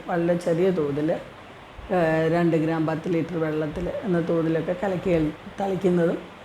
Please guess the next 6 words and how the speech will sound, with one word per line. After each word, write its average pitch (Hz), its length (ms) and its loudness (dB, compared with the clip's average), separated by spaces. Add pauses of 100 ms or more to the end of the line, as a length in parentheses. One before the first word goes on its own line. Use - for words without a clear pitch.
(220)
ഈ 202 100 4
കീടത്തെ 214 640 -2 (220)
നിയന്ത്രിക്കാനായിട്ട് 180 920 -2 (100)
സഹായിക്കും. 160 500 -4 (720)
ഇങ്ങനെയുള്ള 247 480 4
കാര്യങ്ങൾ 180 460 4